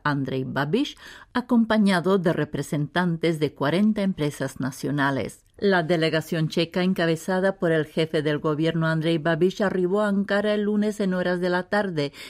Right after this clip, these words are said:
y este martes sus integrantes mantienen intensas negociaciones con la parte turca. Además de temas políticos, como la ayuda a Siria a fin de instaurar la paz en ese país,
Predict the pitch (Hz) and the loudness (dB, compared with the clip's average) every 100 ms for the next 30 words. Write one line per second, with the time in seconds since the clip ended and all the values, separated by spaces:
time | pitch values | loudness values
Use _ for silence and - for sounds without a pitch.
0 | - 254 277 277 247 226 214 226 226 190 | -4 -2 0 0 2 2 0 -2 -2 -2
1 | 175 165 143 147 156 170 175 180 180 143 | -4 -4 -2 -2 -2 -2 -2 -2 -2 -4
2 | 143 156 165 160 151 131 135 175 175 165 | -4 -2 -2 0 0 -2 0 -2 0 -2
3 | 165 135 135 - 131 - 156 156 160 160 | -2 -4 -4 -6 -8 -6 -4 -4 -4 -4
4 | 139 - 139 127 135 - 143 - - 123 | -4 -2 -4 -4 -8 -6 -6 -6 -6 -8
5 | - _ - - - - 208 185 160 160 | -10 _ -20 -20 -18 -2 0 2 2 0
6 | 151 147 143 135 135 143 139 139 151 - | 0 -2 -2 -2 -4 -4 -4 -4 -6 -2
7 | 160 214 - - 131 127 131 135 123 143 | 0 0 -4 -6 -2 0 0 -2 -2 -4
8 | 143 131 - 165 147 151 151 139 - 135 | -2 -4 -2 -2 0 0 0 -2 -2 -4
9 | 131 135 127 - 143 - 131 123 135 143 | -2 -2 -4 -2 -4 -4 -6 -4 -2 -2
10 | 135 - 143 143 135 127 135 127 - 147 | -2 -2 -2 -2 -2 -4 -4 -8 -4 -2
11 | 180 220 | 0 -2